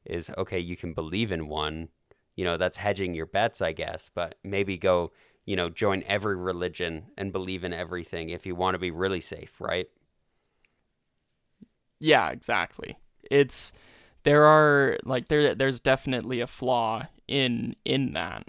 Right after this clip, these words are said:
Speaker 2: right? Because there's so many. Um,
Speaker 1: Yeah.
Speaker 2: and I mean, i-, in a sense, um, there, there's religions that, that, that believe that you're just gonna end up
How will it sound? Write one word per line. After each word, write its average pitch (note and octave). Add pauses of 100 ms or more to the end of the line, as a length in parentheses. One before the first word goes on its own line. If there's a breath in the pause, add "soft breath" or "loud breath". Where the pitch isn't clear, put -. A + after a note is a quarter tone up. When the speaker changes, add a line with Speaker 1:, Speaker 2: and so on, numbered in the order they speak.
Speaker 2:
right? -
Because C#3
there's G#2+
so A#2+
many. - (640)
Um, B2+ (760)
Speaker 1:
Yeah. F2+ (100)
Speaker 2:
and D3+
I D3
mean, C3+ (380 soft breath)
i-, D#3
in D3+
a C#3
sense, - (260)
um, B2 (960)
there, C3+
there's C#3
religions C3
that, C3 (420)
that, B2+
that B2+
believe C3+
that B2+ (380 soft breath)
you're C#3
just C3+
gonna C3 (100)
end C3+
up B2